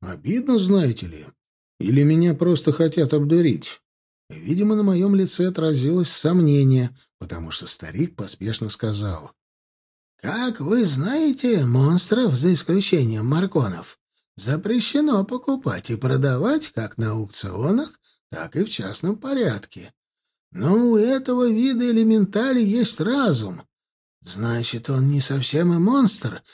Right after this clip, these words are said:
не говоря уже о том, что он невероятно редкий». «Ничего не знаю о таком виде монстров», — сказал я. «Я не только покажу монстра, но и дам очень редкую древнюю книгу,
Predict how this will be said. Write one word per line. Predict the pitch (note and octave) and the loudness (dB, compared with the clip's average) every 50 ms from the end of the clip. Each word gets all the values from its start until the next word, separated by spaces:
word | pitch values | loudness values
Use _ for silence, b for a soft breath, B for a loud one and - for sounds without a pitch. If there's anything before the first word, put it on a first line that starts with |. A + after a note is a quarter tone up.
| b b - | b b -2
не | A#2+ B2 | 0 0
говоря | A2+ G#2+ A2+ A2 G2 F#2+ A2+ D#3 A3 C#4+ | 0 0 -2 -4 -4 -4 -4 -4 -2 0
уже | C#4+ C4+ B3 A3+ A3+ A3 | 0 0 2 2 2 0
о | G#3+ | 0
том, | G3+ - F#3 D#3+ C3+ G2+ - | 0 0 0 0 0 0 -4
что | - - - E2 | -10 -14 -14 -14
он | E2 F2 C3+ F3+ G#3+ A#3+ | -8 -2 0 4 4 4
невероятно | B3+ B3+ B3 A#3+ A#3+ G#3+ F#3+ C3+ A#2 B2 D3+ F3 - A3+ A#3+ C4 | 4 4 4 4 2 2 2 0 0 0 -2 -4 -6 -6 -4 -2
редкий». | C#4 C#4 C4+ F#3 C3 - - - - E2 - - _ _ _ _ _ _ _ _ _ _ _ _ _ _ _ _ _ _ _ _ | 0 2 2 2 0 -2 -6 -14 -20 -20 -20 -20 _ _ _ _ _ _ _ _ _ _ _ _ _ _ _ _ _ _ _ _
«Ничего | - E2+ F2+ G2 F#2+ - - - C#3+ E3 F3+ E3+ D3+ | -14 -14 -12 -12 -12 -12 -6 -2 0 2 2 4 4
не | D#3 E3+ F3+ | 4 4 2
знаю | F3+ F#3+ G#3 G3+ D#3+ A#2+ | 2 2 2 2 2 0
о | A2 | 0
таком | A#2+ C#3 C3+ - D#3+ D3 C#3 | -2 -4 -2 0 2 4 4
виде | C#3+ D3 C#3 C#3 D3+ | 4 4 4 4 4
монстров», — | D#3+ E3 D3 A#2+ - - - - - - - _ _ | 4 4 2 2 0 -4 -10 -16 -16 -20 -20 _ _
сказал | _ - - - A#2 A2+ A2+ A#2 G#2+ A2+ | _ -14 -6 -4 -4 -2 -2 -2 -2 -2
я. | A#2+ A#2 G#2+ - - - - _ _ _ _ _ _ _ _ _ _ _ _ _ _ _ _ | -2 -2 -4 -4 -8 -14 -20 _ _ _ _ _ _ _ _ _ _ _ _ _ _ _ _
«Я | - C3+ F3+ G#3 A3+ A#3+ | -6 -2 -2 0 2 4
не | A#3+ B3+ C4 C4 C4 | 4 6 6 4 2
только | C4 - B3 G#3 C#3+ G#2+ G2 - - - | 2 2 2 2 2 -2 -4 -8 -14 -16
покажу | - - A#2+ A#2 - A#2 A2 A2 G#2+ B2 G3 C#4 D#4+ | -8 -6 -6 -6 -4 -6 -6 -6 -4 0 0 2 4
монстра, | D4 B3 G#3+ F#3+ D#3 B2+ A#2 - - - - - - - - _ _ _ _ _ _ _ | 4 4 4 4 4 2 0 -2 -8 -12 -14 -14 -16 -18 -20 _ _ _ _ _ _ _
но | - A#2+ E3 | -4 0 2
и | G3 G#3 G3+ | 4 4 4
дам | E3+ F3+ A3+ C4 C#4 | 2 2 2 4 4
очень | C#4+ C4+ A#3 - B3 A#3 A3+ | 4 2 2 2 2 4 4
редкую | G3+ F3+ G3+ B3 B3+ - - A#3+ A#3 A3 F#3 | 4 4 2 2 0 -2 -2 0 2 2 4
древнюю | F3+ F3+ G#3+ B3+ C4 B3+ B3 A#3+ A3+ F#3+ | 4 4 4 4 2 2 4 4 2 2
книгу, | - C#3+ D3+ A3 C#4 D4+ C#4 G3 B2+ G2+ F#2 E2+ | 2 2 4 4 4 4 4 4 2 -2 -6 -10